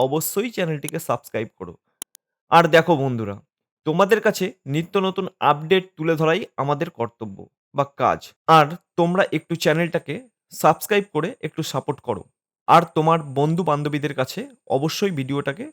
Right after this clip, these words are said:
শেয়ার করে দিও। কলেজ অ্যাডমিশন টু জিরো টু ফোর সংক্রান্ত এই মুহূর্তে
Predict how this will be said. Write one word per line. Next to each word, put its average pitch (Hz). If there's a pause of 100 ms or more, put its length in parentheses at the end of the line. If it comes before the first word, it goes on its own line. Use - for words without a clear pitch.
(320)
শেয়ার 147
করে 107
দিও। 90 (220)
কলেজ 175 (120)
অ্যাডমিশন 156 (180)
টু 175 (120)
জিরো 208 (200)
টু 170 (100)
ফোর 160 (360)
সংক্রান্ত 170 (420)
এই 190 (100)
মুহূর্তে 180